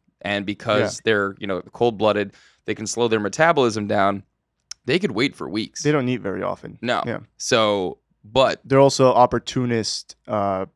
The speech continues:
Speaker 2: predators.
Speaker 1: they're gonna eat
Speaker 2: If
Speaker 1: what moves.
Speaker 2: Yeah, if they see an opportunity, they're in.
Speaker 1: Now,
Speaker 2: Doesn't matter what it is.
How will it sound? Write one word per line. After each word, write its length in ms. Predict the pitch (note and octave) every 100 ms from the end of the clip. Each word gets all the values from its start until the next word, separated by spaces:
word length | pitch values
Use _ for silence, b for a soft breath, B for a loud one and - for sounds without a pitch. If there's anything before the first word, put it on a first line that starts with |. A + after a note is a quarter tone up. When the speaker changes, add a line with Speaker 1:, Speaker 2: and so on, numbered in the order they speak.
| _ _
Speaker 2:
predators. 680 | - C3 G#2+ - - - -
Speaker 1:
they're 160 | A#2 F#3+
gonna 180 | G#3+ E3
eat 280 | C#3+ C3+ A#2 -
Speaker 2:
If 140 | A#2+
Speaker 1:
what 100 | A2
moves. 420 | G#2 C#3 A2+ -
Speaker 2:
Yeah, 240 | C3 A#2 F2+
if 180 | G#2+ G#2
they 160 | C3+
see 260 | A#2+ - C#3+
an 100 | C3+
opportunity, 880 | C3 C3 B2 - D3+ D3+ D3+ D#3 -
they're 340 | G#2 G#2+ A#2 -
in. 360 | B2 A#2 F2+ - _ -
Speaker 1:
Now, 160 | C#3
Speaker 2:
Doesn't 180 | C3+ C3+
matter 300 | C3+ C3+ B2+
what 320 | A#2+ B2 C#3 C3
it 100 | A2+
is. 480 | G2+ G2 - -